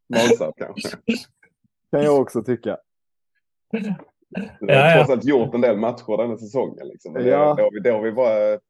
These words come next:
Speaker 1: helt förbisett idag, tycker jag.
Speaker 2: Nej, men fråga för all del inte hur jag, eh, visste exakt var Mervan Celik skulle lägga sin straff. Alltså, det är lugnt. Det behöver jag inte berätta om.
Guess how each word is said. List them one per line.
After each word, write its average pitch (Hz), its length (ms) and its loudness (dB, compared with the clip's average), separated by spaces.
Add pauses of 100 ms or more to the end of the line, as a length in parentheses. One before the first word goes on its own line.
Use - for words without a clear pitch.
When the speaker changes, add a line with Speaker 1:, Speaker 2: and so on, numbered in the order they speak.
Speaker 1:
helt 117 140 -12
förbisett 113 640 -10
idag, 92 240 -14
tycker 123 140 -8
jag. 151 60 4
Speaker 2:
Nej, 160 80 4
men 160 160 2
fråga 143 400 2
för 131 160 -6
all 113 200 -4
del 147 180 -2
inte 139 380 -10
hur 113 280 -8
jag, 113 400 -6
eh, 73 60 -12 (160)
visste 113 340 -10
exakt - 440 -8
var 104 260 -6
Mervan 107 380 -6
Celik 101 380 -8
skulle 107 200 -8
lägga 104 240 -2
sin 95 180 -12
straff. - 480 -14 (140)
Alltså, 110 260 -2
det 110 300 -2
är 139 60 2
lugnt. 90 260 -4
Det 101 60 -4
behöver 110 260 -2
jag 139 80 -4
inte - 160 -8
berätta - 240 -16
om. - 60 -12